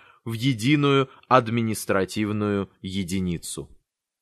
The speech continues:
К нашей локальной вселенной постоянно приписано сто верховных центров мощи четвертого чина.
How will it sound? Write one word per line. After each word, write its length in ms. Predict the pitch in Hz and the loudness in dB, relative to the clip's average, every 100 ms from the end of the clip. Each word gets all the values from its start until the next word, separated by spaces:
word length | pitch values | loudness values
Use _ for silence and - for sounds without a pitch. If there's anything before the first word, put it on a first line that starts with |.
| _ _ _ | _ _ _
К 60 | |
нашей 360 | 127 143 - 135 | 4 4 6 6
локальной 580 | 123 120 123 113 107 104 | 6 6 6 6 2 -2
вселенной 580 | - 120 143 175 165 143 | 0 2 4 2 0 0
постоянно 680 | 123 - 135 156 185 165 | -2 2 4 4 4 2
приписано 640 | 135 117 - 165 156 135 | 0 -4 -4 -4 -2 0
сто 540 | 117 - - 151 165 - | 0 -4 0 4 4 2
верховных 880 | 120 110 - 120 123 127 127 - - | -2 -2 0 2 2 0 -4 -6 -8
центров 560 | - 107 107 107 95 - | -2 -2 0 -2 -2 -4
мощи 680 | 107 117 135 135 - 127 120 _ _ - | -2 0 2 0 -2 -2 -2 _ _ -4
четвертого 960 | - 110 90 95 101 95 101 95 92 - | -2 0 0 2 2 0 -2 0 -2 -4
чина. 420 | - 90 76 71 | -6 -6 -6 -10